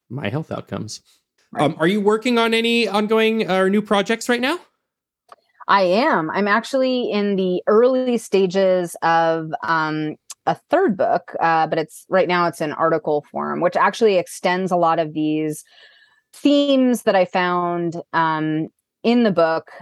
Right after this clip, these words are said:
Speaker 2: Uh, so it's, it's sort of looking at the role that regulations play.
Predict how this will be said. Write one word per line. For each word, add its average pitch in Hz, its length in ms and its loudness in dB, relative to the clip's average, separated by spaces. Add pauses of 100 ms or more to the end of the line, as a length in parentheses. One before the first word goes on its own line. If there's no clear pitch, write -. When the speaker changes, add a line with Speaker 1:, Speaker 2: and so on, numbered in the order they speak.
Speaker 2:
Uh, 160 220 0
so 180 160 0
it's, - 180 -8 (140)
it's 185 160 -4
sort 226 160 4
of 180 100 -2
looking 202 440 0
at 170 160 -2
the 175 100 0
role 165 600 0
that 151 420 -2 (580)
regulations 190 760 2
play. 160 720 0